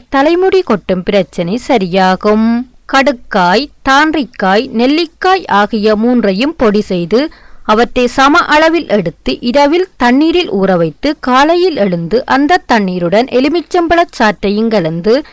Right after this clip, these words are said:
தலைக்கு தேய்த்து குளித்து வர தலைமுடி கொட்டும் பிரச்சனை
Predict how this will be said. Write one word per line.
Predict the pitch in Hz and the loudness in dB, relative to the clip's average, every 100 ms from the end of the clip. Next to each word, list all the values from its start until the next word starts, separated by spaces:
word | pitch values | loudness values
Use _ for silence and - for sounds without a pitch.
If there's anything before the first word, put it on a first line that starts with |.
| - - - - | -20 -20 -14 -2
தலைக்கு | 269 330 320 381 381 | 0 0 -2 -2 -2
தேய்த்து | - 185 156 - 247 302 - - | 0 -2 -2 -4 -4 -4 -8 -2
குளித்து | 294 311 - 285 | -2 -2 -2 -2
வர | 190 185 233 | 0 0 -2
தலைமுடி | - 269 330 359 381 | -2 0 2 2 2
கொட்டும் | 381 233 - 202 196 | 2 0 -2 -4 -2
பிரச்சனை | 196 196 - 180 185 | -2 -2 -4 -4 -2